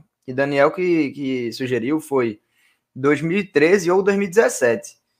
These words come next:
Aí eu falei, dois mil e dezessete vai ser escolhido, porque ele, o Náutico caiu pra Série C.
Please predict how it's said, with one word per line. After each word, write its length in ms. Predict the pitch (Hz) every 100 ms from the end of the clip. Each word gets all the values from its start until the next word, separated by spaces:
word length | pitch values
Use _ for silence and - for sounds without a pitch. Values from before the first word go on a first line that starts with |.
| _ _ _ _
Aí 160 | 113 131
eu 40 |
falei, 300 | 151 214 156
dois 160 | 131 151
mil 80 | 175
e 60 |
dezessete 800 | 160 185 185 143 131 151 208 247 _ _ _
vai 180 | 135 156
ser 140 | 160 170
escolhido, 400 | - - 254 151
porque 260 | 156 -
ele, 340 | 156 156 - -
o 80 | -
Náutico 280 | 147 151 151
caiu 160 | 156 156
pra 100 | 156
Série 260 | 160 151
C. 440 | 143 - 135 123